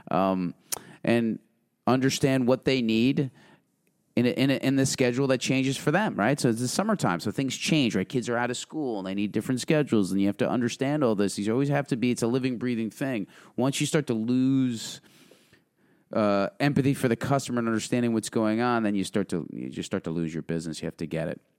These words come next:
Uh, so, you know, that's basically understanding h-, what you're competing with, understanding, realizing that most companies in the fitness world or in the, the tennis world or the teaching world are trying to kind of sell the same thing.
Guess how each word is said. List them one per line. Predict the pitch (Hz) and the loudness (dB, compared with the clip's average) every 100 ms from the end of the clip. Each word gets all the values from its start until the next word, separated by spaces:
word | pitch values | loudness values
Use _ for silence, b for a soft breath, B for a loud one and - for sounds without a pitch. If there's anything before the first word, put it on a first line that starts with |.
| _ _ _ _ _ _ - 92 | _ _ _ _ _ _ -20 -12
Uh, | - - - | -8 -8 -8
so, | - 110 101 - | -2 0 -2 -6
you | - 127 | -6 -2
know, | 95 - b b - | -2 -6 b b 0
that's | 151 - | 0 0
basically | - 165 165 131 139 123 110 b b b b b _ | 0 2 0 2 2 4 2 b b b b b _
understanding | 135 160 165 170 - 139 127 120 117 92 | 0 2 2 2 0 0 2 2 0 -2
h-, | - - | -6 -4
what | 110 120 | 0 2
you're | 147 | 2
competing | - 143 - 127 117 110 | 0 -2 0 0 2 2
with, | 101 - | 0 2
understanding, | 123 131 131 - 120 117 113 110 98 | 0 0 -2 0 0 2 2 0 0
realizing | 113 143 135 104 98 95 101 101 | 2 2 2 2 2 2 0 2
that | 95 | 0
most | 95 127 143 - | 2 2 0 -4
companies | - 135 117 101 92 92 - - - B B B - | -4 -2 0 2 2 0 -2 -8 -12 B B B 0
in | 123 | 2
the | 120 | 2
fitness | - 151 120 113 - | 2 0 2 0 2
world | 104 95 95 | 2 4 4
or | 98 | 2
in | 98 104 104 B B | 2 0 -2 B B
the, | 113 113 - - - | 0 0 -4 -16 -14
the | - | -14
tennis | - - 131 135 - | -6 -2 2 0 0
world | 117 117 113 117 | 2 4 4 2
or | 101 101 | 2 0
the | 95 | 0
teaching | 90 - 147 143 117 | -2 -2 -2 -2 0
world | 104 101 | 2 2
are | 98 | 0
trying | - 127 127 151 | 0 -2 0 0
to | 120 | -2
kind | - - 135 123 | -2 -2 -2 -2
of | 101 | -4
sell | - 113 113 104 | -2 2 2 0
the | 101 | -4
same | - 110 104 | -4 -4 -4
thing. | 85 95 85 65 | -4 -2 -2 -6